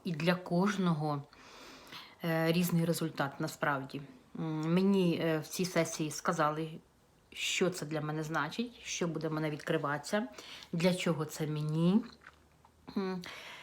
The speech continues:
і треба, щоб був ще внутрішній отклик. От коли наша вчитель спитала, «Чи ти хочеш цю активацію?», мене зразу всередині, навіть ще до сесії, я вже наплакалась, іначе як чекала це довго, хоча не розуміла, що це означає.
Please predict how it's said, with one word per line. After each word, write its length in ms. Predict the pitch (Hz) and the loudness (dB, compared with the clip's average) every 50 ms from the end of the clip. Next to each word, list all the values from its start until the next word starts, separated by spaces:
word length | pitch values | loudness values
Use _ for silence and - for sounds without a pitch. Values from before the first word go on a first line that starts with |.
| - - - - - - - - | -18 -18 -18 -18 -18 -18 -16 0
і 320 | - 214 208 202 202 190 180 | 4 6 6 8 8 6 6
треба, 300 | 185 196 190 180 190 175 | 8 8 8 8 8 6
щоб 220 | - - - 175 | 6 4 2 0
був 220 | 165 165 190 185 | 2 2 2 0
ще 240 | 175 - - - 175 | 0 0 4 4 6
внутрішній 600 | 165 170 180 175 - 160 170 - - - 165 170 - - | 6 6 4 4 2 -2 -4 -2 0 0 0 0 2 2
отклик. 540 | 170 160 - - - 151 156 - - - - - - - - - - - - - _ | 2 2 2 -2 -4 -4 -4 -6 -10 -12 -14 -18 -20 -20 -20 -20 -20 -20 -20 -6 _
От 180 | 175 175 170 - | 2 2 2 4
коли 440 | - 175 170 170 180 190 202 202 | 4 6 6 8 8 6 6 4
наша 320 | 190 180 180 175 - - 180 | 4 4 2 2 2 0 -2
вчитель 380 | 180 - - 170 147 - 151 | -2 0 -2 -2 -2 -2 -4
спитала, 640 | 147 - - - 180 175 - 160 147 143 139 135 135 - - - _ _ _ - - - - - - - - - - - - - - - | -6 -6 -6 -6 -6 -2 0 0 0 0 0 -2 -6 -10 -16 -20 _ _ _ -20 -20 -20 -20 -20 -20 -20 -20 -20 -20 -20 -20 -20 -14 -6
«Чи 120 | - - | -6 0
ти 100 | 180 214 | 2 2
хочеш 500 | 208 - - 175 165 - - 151 - - | 2 4 2 0 0 0 -2 -4 -4 -6
цю 160 | - - 170 156 | -4 -2 -2 -2
активацію?», 680 | 151 - - 175 175 185 - - - - 190 151 151 - - - _ _ _ _ _ _ - - _ - - - - - - - - _ _ - _ - | -2 0 0 4 4 4 4 4 2 0 -2 -2 -2 -6 -12 -20 _ _ _ _ _ _ -20 -20 _ -20 -20 -20 -20 -20 -20 -20 -20 _ _ -20 _ -2
мене 200 | 165 165 175 175 | 2 4 6 6
зразу 400 | 170 175 185 185 175 170 165 151 143 - | 6 6 4 4 4 2 0 -2 -2 -6
всередині, 600 | - - 175 170 160 156 185 214 269 254 175 135 - - - - | -6 -2 -2 -2 0 2 4 4 6 4 4 2 -4 -10 -8 -6
навіть 240 | 156 151 151 156 | -4 -4 -4 -4
ще 180 | - - - 156 | -6 -4 -4 -4
до 120 | 147 151 | -4 -4
сесії, 560 | 151 - - 147 143 143 - - - 139 139 143 - - - - - - - - - - - - - - | -6 -4 -4 -4 -4 -4 -8 -10 -8 -8 -8 -8 -12 -16 -20 -20 -20 -20 -20 -20 -20 -20 -20 -6 -4 0
я 140 | 170 165 160 | 2 2 2
вже 120 | 147 151 156 | 2 2 -2
наплакалась, 600 | 160 156 - 175 180 180 180 156 147 143 - - | -2 -2 2 0 0 2 2 -2 -2 -2 -4 -6
іначе 280 | 165 160 156 143 - 156 | -4 -4 -4 -2 -2 -4
як 120 | 151 - | -4 -4
чекала 360 | - - - - 160 147 139 | -8 -8 -4 0 0 0 0
це 120 | 139 - 156 | -2 -4 -4
довго, 300 | 143 147 139 131 135 - | -4 -4 -4 -6 -6 -8
хоча 260 | - 165 - - 165 160 | -8 -6 0 0 2 2
не 100 | 160 156 | 2 0
розуміла, 440 | 160 147 151 151 160 175 185 160 | 0 -2 -2 -2 -2 -2 -2 -2
що 180 | 135 - - 143 | -4 -4 -8 -8
це 140 | 135 - 147 | -8 -6 -8
означає. 520 | 147 139 151 147 147 - - 131 101 - | -6 -4 -6 -6 -4 -4 -6 -6 -6 -8